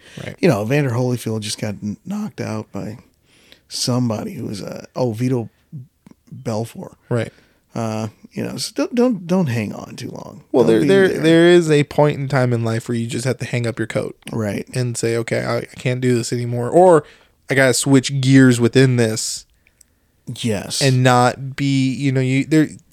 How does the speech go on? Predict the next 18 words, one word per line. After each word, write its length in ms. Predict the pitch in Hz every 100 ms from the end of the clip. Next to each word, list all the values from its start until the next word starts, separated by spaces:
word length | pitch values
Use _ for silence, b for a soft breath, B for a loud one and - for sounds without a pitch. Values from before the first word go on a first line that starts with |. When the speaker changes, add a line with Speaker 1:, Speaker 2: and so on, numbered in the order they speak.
| b b b b
Speaker 1:
that's 160 | - -
part 180 | - 175
of 60 |
aging. 320 | 143 131 117 117 _
Like, 200 | 131 123
you 100 | 143
Speaker 2:
Yeah. 60 | 165
Speaker 1:
don't, 240 | 196 -
you 200 | 147 165
don't, 360 | 156 190 190 - - - -
nec-, 400 | 160 151 170 -
you 200 | 147 160
only 140 | 226
go 120 | 208 196
through 160 | -
physical 400 | 131 139 123 156
puberty 320 | - 147 147
once, 500 | 139 123 127 196 -